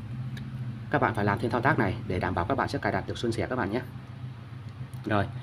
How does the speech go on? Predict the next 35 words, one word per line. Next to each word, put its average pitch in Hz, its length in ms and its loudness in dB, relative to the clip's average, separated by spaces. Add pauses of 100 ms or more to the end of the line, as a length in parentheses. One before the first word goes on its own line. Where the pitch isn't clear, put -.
(160)
các 139 100 6
bạn 110 140 8
chờ 104 200 6
cho 120 260 4
nó 135 560 4
reset 139 320 2
lại. 117 160 4 (240)
Quá 139 120 4
trình 110 120 6
này 95 120 2
sẽ 135 120 0
mất 143 200 2
khoảng 87 140 0
cỡ 117 180 0
tầm 98 140 2
ba 110 140 4
mươi 113 120 4
giây 113 180 2 (140)
đến 139 100 0
một 110 120 0
phút. 139 140 2 (2000)
Rồi, 95 140 4 (380)
ờ, 95 500 2 (580)
reset 113 260 4
xong, 113 220 4 (200)
máy 120 160 2
in 123 200 4
nó 127 60 2
tiến 139 140 2
hành 104 180 2
nó 120 60 0
khởi 95 160 -2
động 67 180 -2
trở - 120 -6
lại. 95 160 2